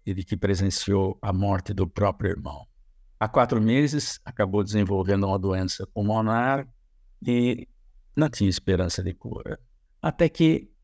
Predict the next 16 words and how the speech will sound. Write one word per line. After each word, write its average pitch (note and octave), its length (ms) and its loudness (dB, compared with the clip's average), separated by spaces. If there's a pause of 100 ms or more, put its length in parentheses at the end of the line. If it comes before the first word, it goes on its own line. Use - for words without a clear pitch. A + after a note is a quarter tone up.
(120)
um C#3+ 100 4
certo A2+ 460 4
Ananias, G2+ 880 2
um G#2+ 60 -4
homem G#2 440 0 (140)
idoso G2+ 640 0
já, G2 220 -4 (720)
e G#2 80 -6
que - 160 0
era G#2+ 160 4
cristão, A#2+ 580 -2 (460)
falou F3 360 4
com E3 160 -2
ela C#3+ 300 4
a - 20 0
respeito A#2+ 680 -2